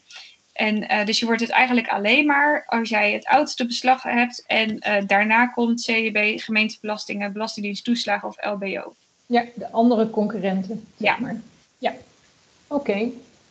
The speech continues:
Speaker 2: Ehm, nou, dat leidt, eh, tot de volgende conclusie. Ehm,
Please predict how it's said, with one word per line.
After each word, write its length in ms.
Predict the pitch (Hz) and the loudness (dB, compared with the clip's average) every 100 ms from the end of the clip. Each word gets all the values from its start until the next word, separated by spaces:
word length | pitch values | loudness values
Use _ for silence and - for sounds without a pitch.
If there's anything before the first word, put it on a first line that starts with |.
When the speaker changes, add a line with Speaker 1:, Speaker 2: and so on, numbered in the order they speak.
| _ _ _ - - _ _ _ _ - | _ _ _ -20 -20 _ _ _ _ 0
Speaker 2:
Ehm, 440 | 240 262 254 262 240 233 - _ _ | 4 6 4 4 2 -4 -14 _ _
nou, 400 | 233 277 220 196 - | 2 4 4 2 0
dat 160 | 262 247 | 0 4
leidt, 340 | 277 285 285 | 4 4 4
eh, 60 | 240 | 2
tot 260 | 233 240 | 2 -4
de 80 | 220 - | -6 2
volgende 640 | 269 262 233 214 208 208 | 2 4 2 2 0 -4
conclusie. 800 | - 220 247 277 - 180 247 - - _ _ _ _ _ | -6 -4 0 0 0 -2 -4 -6 -18 _ _ _ _ _
Ehm, 640 | 220 226 220 220 220 220 | 0 0 0 -2 -2 -2